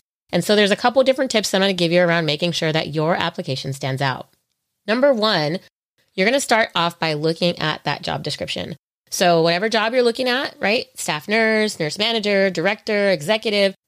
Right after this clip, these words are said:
whatever job it is that you are interested in applying for, you wanna start off with a job description, and you are gonna take that and look at the, the different job duties that are in that job description. Now, you're gonna pull up your C V or your resume,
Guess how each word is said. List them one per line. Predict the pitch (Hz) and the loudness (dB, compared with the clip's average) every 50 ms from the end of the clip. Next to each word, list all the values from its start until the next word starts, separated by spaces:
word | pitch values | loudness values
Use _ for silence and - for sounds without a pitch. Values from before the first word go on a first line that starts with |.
| _ _ _ _ | _ _ _ _
whatever | - 185 190 226 262 262 254 | 0 0 2 4 4 2 2
job | 214 - 214 220 240 226 214 | 2 2 2 2 4 4 4
it | 190 185 | 4 4
is | 180 180 | 2 2
that | 185 - - | 2 0 0
you | 180 185 180 185 - | 0 0 2 2 2
are | - 170 165 165 165 - | 2 2 2 2 0 0
interested | - 190 196 196 - 214 180 - 196 180 | 0 0 0 0 -2 -4 -4 -2 0 0
in | 170 165 | 0 0
applying | 160 - - 254 277 285 277 262 - | -2 -4 -2 -2 0 0 0 0 0
for, | - 180 170 165 165 | 2 2 4 4 2
you | 175 165 170 180 190 202 214 | 2 0 -2 0 0 2 2
wanna | 202 196 185 180 185 180 | 2 2 2 2 2 0
start | 175 - 160 160 | 0 0 0 0
off | 160 156 151 - | 0 0 -2 -4
with | 170 | -4
a | 156 | -4
job | 143 156 151 160 | -2 -2 0 0
description, | 165 160 - - 143 139 - 156 147 147 | -2 -2 -2 -4 -6 -6 -4 -4 -4 -2
and | - 160 160 156 | -2 -2 -2 0
you | 170 196 | 2 2
are | 214 226 | 2 2
gonna | 226 226 226 | 2 0 0
take | 226 - - 285 302 302 - - | 0 0 0 0 0 0 -2 -2
that | 156 139 131 139 151 - - _ _ _ _ _ _ _ | -2 0 0 0 -2 -4 -8 _ _ _ _ _ _ _
and | 170 170 170 170 165 | -2 0 2 2 4
look | 190 214 208 - | 4 4 4 2
at | 190 175 180 - - | 2 0 0 -2 -4
the, | 185 165 - _ _ _ _ | -6 -6 -6 _ _ _ _
the | 175 165 | -2 0
different | 147 170 165 - 190 185 - 156 | 2 0 0 2 0 -2 -2 -2
job | - 165 156 151 160 160 156 | 0 2 2 2 2 2 0
duties | 147 156 151 151 143 147 147 143 - | -2 -2 0 0 0 0 0 0 0
that | 156 147 | 0 0
are | 143 139 - | 0 -2 -2
in | 151 151 151 147 143 | -2 0 0 0 0
that | 143 - - | -2 -2 -2
job | 143 139 135 | -2 -4 -2
description. | 131 143 143 - - 139 139 - - - - - - _ _ _ _ _ _ _ _ _ _ _ _ - | -2 -4 -4 -4 -4 -4 -4 -4 -6 -8 -10 -12 -18 _ _ _ _ _ _ _ _ _ _ _ _ -2
Now, | 165 170 165 160 156 160 165 - _ _ _ _ _ | 0 0 2 2 0 0 -2 -6 _ _ _ _ _
you're | - 160 | -2 -2
gonna | 160 156 | 0 -2
pull | - - - 175 170 | -2 0 2 2 2
up | 170 175 | 2 0
your | 170 175 | -2 -2
C | - - 220 190 | -2 -2 0 0
V | 185 185 185 185 | 2 2 2 2
or | |
your | 190 208 | 2 2
resume, | 202 160 151 143 151 147 147 143 147 160 | 2 0 0 0 -2 -2 0 0 0 -2